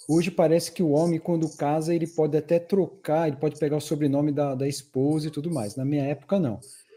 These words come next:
Então, a única coisa que eu tenho desde que eu nasci igual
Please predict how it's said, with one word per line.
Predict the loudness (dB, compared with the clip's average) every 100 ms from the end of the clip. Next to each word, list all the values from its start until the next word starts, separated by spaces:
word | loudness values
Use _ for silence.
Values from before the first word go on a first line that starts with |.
| _ -20 -8
Então, | 0 2 4
a |
única | 4 6 4 4 -2
coisa | -4 -2 2 2 -2
que | -4 -4
eu | -4
tenho | -6 -2 0 0 2
desde | 2 2 0
que |
eu | 0
nasci | 0 -2 -4 -6
igual | -2 2 4 2 0 -4